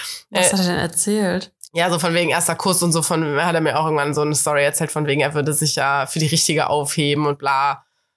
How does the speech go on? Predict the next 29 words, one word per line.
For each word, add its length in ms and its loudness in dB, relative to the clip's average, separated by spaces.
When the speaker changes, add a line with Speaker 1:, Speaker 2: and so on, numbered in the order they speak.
Speaker 2:
Ich 220 0
so, 80 2
Speaker 1:
Oh 40 2
Speaker 2:
ja, 60 2
Speaker 1:
mein 80 0
Speaker 2:
okay, 320 0
Speaker 1:
Gott. 80 -4
Speaker 2:
weißt 180 0
du, 60 0
worauf 120 0
ich 80 -8
gar 180 0
nicht 160 -2
stehe? 280 2
Lügner, 580 0
so. 240 0
<laughs> 380 -10
Speaker 1:
<laughs> 760 -2
Speaker 2:
Ähm, 460 0
aber 200 0
ich 100 -6
mein, 320 0
zum 160 -2
Karnevalsknutschen 960 0
war 120 2
ja 160 0
okay. 520 0
Ähm, 540 0
Speaker 1:
Ja. 220 -2